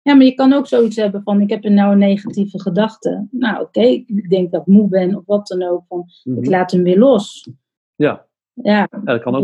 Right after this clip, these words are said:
Speaker 1: die
Speaker 2: prima.
Speaker 1: gedachten komen toch wel. Er zit gewoon,
Speaker 2: Ja.
Speaker 1: ik ben een soort geconditioneerd dat, dat ik altijd wel het idee heb van: oh, ik heb het gedaan, het is mijn schuld. En, eh,
Speaker 2: Oké.
Speaker 1: oeh. Weet je, ik vind het al, dat,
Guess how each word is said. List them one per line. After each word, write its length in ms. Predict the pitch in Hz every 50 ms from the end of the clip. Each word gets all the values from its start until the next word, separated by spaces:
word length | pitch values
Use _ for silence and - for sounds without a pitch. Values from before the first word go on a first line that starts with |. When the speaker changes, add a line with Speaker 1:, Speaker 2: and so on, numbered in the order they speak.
| 196 196
Speaker 1:
die 0 |
Speaker 2:
prima. 180 | 127 110 -
Speaker 1:
gedachten 420 | - 214 247 277 - - 277 262 -
komen 320 | - 285 277 262 269 262
toch 220 | - 320 320 320 -
wel. 260 | 233 196 175 170 175
Er 100 | 180 196
zit 220 | 202 277 277 -
gewoon, 200 | _ - 269 262 262
Speaker 2:
Ja. 80 | -
Speaker 1:
ik 60 | 220 214
ben 160 | 269 277 269
een 60 | 254
soort 280 | - - 277 254 247 -
geconditioneerd 1000 | - _ _ - 269 254 247 247 240 - - - 247 233 247 262 277 285 269
dat, 240 | - 247 208 - 220
dat 160 | - 240 233 247
ik 120 | 247 -
altijd 380 | - 254 277 269 269 262 208 214
wel 280 | 233 247 247 240 240
het 180 | 240 208 - _
idee 280 | 208 208 247 247 247
heb 160 | 240 240 233 _
van: 200 | 226 220 233 -
oh, 180 | 269 254 -
ik 120 | 247 254 -
heb 140 | 247 247
het 140 | - 254 - -
gedaan, 460 | - 233 208 220 220 226 233 233 233
het 140 | 233 233 480
is 120 | 466 -
mijn 240 | 240 233 233 233 233
schuld. 600 | - - - - 240 233 233 240 233 233 - -
En, 180 | - 214 214 214
eh, 160 | 214 214 -
Speaker 2:
Oké. 200 | 233 254 233 247
Speaker 1:
oeh. 140 | 247 214 - - _ _ _ _ _ _ _ _ _ _ _
Weet 140 | - 208 202
je, 60 | 247
ik 120 | 240 - -
vind 140 | 254 240
het 120 | 240 226 247
al, 240 | 247 240 269 - 233
dat, 120 | 240 226